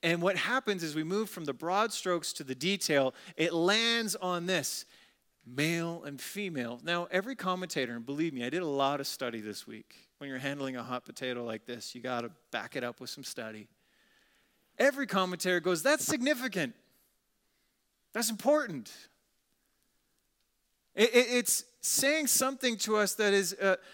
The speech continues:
about the equality, the distinction, and the gender that, that says something ab-, that is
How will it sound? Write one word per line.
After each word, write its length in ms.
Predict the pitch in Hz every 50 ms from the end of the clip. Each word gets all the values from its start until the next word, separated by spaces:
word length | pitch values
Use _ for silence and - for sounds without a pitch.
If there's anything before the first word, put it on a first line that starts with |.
| - -
about 340 | 180 175 190 208 214 - 180
the 140 | 190 190
equality, 760 | 180 175 - - 220 226 247 269 269 277 277 262 269 269 269 262
the 160 | 190 175 180
distinction, 840 | 156 170 170 - - - 247 254 247 220 - - 254 247 240 233 220
and 260 | - - 190 196 190
the 60 | 180
gender 640 | 185 160 156 208 262 269 262 254 226 220 214 208 202
that, 260 | 196 185 202 214 -
that 180 | 180 208 202 -
says 380 | - - - 254 262 269 254 -
something 440 | - 240 233 233 214 - 226 220
ab-, 120 | 226 214 175
that 220 | - 202 196 190
is 160 | 185 180 180